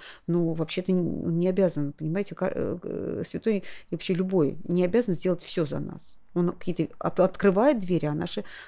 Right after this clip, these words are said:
а, дело дальше вот думать, прорабатывать. М,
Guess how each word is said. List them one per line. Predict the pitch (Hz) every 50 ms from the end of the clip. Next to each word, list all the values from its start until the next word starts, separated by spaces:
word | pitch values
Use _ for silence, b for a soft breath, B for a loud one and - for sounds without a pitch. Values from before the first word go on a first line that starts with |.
| B
а, | B 175 170 165
дело | 156 156 175 170 165 160
дальше | 160 160 156 - - - 175 165 165 160 165 170 160
вот | 165 160 - - -
думать, | 180 160 170 165 165 175 -
прорабатывать. | - 165 170 165 165 156 151 151 151 - 156 156 170 - _ B B B B B B B B B B B - _ -
М, | 160 156 156 160 156 160 160 156 156 156 156 156 160 160 160 165 - 170 165